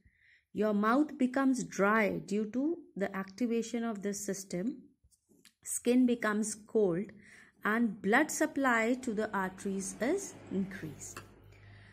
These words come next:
Now, second system is parasympathetic nervous system,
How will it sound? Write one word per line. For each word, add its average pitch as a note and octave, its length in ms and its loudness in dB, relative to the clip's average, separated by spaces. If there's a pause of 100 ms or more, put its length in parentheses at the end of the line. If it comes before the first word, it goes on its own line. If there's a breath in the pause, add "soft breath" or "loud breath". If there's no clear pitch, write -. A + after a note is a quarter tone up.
(200 loud breath)
Now, C#4+ 100 2
second D#4 500 2
system F4+ 540 2
is D4+ 220 2
parasympathetic A3+ 1040 -2
nervous F#3+ 420 -4
system, D#4 440 -4